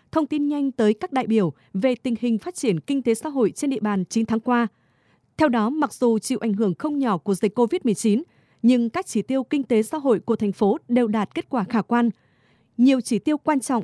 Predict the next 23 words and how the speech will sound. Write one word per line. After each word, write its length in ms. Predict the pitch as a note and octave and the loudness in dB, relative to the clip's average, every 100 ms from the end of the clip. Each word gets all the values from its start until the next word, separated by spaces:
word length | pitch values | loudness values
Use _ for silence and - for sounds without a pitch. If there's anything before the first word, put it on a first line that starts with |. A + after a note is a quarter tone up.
| - | -4
tăng 140 | D4 C#4+ | -6 -4
cao 280 | - C4 B3+ | -4 -4 -4
so 240 | - C4 | -2 -2
với 100 | A#3+ | -2
cùng 180 | C#4+ A#3 | -2 0
kỳ 180 | G#3+ F#3+ | 2 2
năm 160 | A3+ | 0
trước. 260 | - D4+ - _ _ _ _ - | 0 0 0 _ _ _ _ -8
Giá 240 | F3 B3+ | -4 -4
trị 240 | - D4 - | -4 -6 -6
sản 300 | - A3+ F3 | -4 -4 -4
xuất 180 | D#4+ | -6
công 160 | D#4+ D4 | -4 -2
nghiệp 220 | B3 - | 0 -2
trên 140 | - C4+ | -4 -4
địa 100 | G#3+ | -2
bàn 240 | A3 F#3+ | -2 -2
tăng 340 | - D4 C#4+ | -4 -4 0
mười 140 | A#3 G3 | 2 2
phẩy 180 | - G3+ | 2 2
bảy 160 | G3 | 0
phần 180 | - F#3 | 0 -2
trăm, 260 | B3+ B3 | 0 0